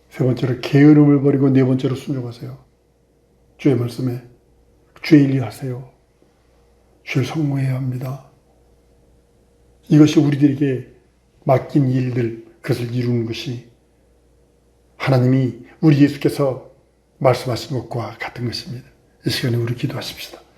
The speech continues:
하나님, 혹시 내게 미혹이 있다면, 내게 유혹이 있다면 하나님 내게서 제해 주셔서,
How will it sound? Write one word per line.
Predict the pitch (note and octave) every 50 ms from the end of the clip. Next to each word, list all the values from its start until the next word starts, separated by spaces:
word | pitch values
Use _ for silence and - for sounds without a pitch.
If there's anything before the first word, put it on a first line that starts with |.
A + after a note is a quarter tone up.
| _ _ _
하나님, | - - B2 A2+ A2+ A#2 A#2 -
혹시 | - - - D#3+ C#3
내게 | B2+ A#2+ A#2+ C#3 C3 B2
미혹이 | A#2+ A#2+ C#3 D#3 D#3 D3+ D3+
있다면, | D3 - - C#3+ C#3+ D3 D3+ D3 C#3+ - _ _ _ _ _ _ _ _ _ _ _ _ _ _ _ _ _ _ _ -
내게 | D3+ C3+ B2+ A2+ A#2
유혹이 | D3 F3+ F#3+ F3+ D#3+ D3+ D#3
있다면 | D3+ - D3 C#3 D3 D#3 D3 C3+ - - _ _ _ _ _ _ -
하나님 | - - G#2 G2+ G#2+ A2+ B2
내게서 | B2 A#2+ B2 A#2+ - - -
제해 | - - C3+ C3+ C#3 C3+ C3+
주셔서, | - - - - - C3+ - - F3